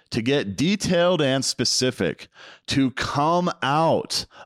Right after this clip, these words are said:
of the worldly influences in your life. He wants you to look for real, tangible ways to implement his law,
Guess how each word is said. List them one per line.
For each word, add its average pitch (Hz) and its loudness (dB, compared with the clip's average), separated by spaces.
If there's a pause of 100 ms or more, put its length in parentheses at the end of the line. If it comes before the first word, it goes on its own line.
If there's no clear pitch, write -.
of 110 0
the 117 2
worldly 131 2
influences 123 0
in 113 2
your 107 2
life. 98 0 (580)
He 123 2
wants 127 0
you 127 4
to 120 2
look 107 2
for 98 0
real, 101 2
tangible 135 0
ways 92 2 (240)
to - -4
implement 95 -2
his 80 -4
law, 92 0